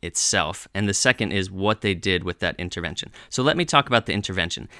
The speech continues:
This w-, sounded like a really fantastic electronic resource that they built. They essentially had an online repository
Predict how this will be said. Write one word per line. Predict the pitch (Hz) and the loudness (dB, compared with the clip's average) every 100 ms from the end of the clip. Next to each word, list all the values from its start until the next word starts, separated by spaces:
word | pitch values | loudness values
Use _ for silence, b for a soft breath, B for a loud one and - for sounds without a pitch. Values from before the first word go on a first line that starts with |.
| b | b
This | 143 - | 0 2
w-, | 220 202 | -2 -4
sounded | - - 147 175 120 | 0 2 4 4 4
like | 98 98 | 2 0
a | 107 | -2
really | 104 123 143 139 | 0 4 4 2
fantastic | - 117 113 117 - 101 98 - 101 - | 0 0 0 0 2 2 2 0 -2 -2
electronic | 101 101 - - 98 95 92 - - | -2 -2 -2 -2 0 0 -2 -6 -4
resource | 101 98 - 90 | 0 0 0 -2
that | - - | -4 -6
they | 87 | -8
built. | 82 90 82 - B B - | -6 -6 -6 -10 B B 2
They | 107 | 4
essentially | - - 147 - 160 156 | 4 2 2 0 0 0
had | - 113 98 95 98 B B | 2 4 6 4 0 B B
an | 101 98 - | -4 -4 -2
online | 110 131 135 113 107 101 104 101 _ | 0 2 2 4 4 4 0 -4 _
repository | 95 - 101 107 117 - 98 98 98 | -10 0 0 0 -4 -4 -2 0 0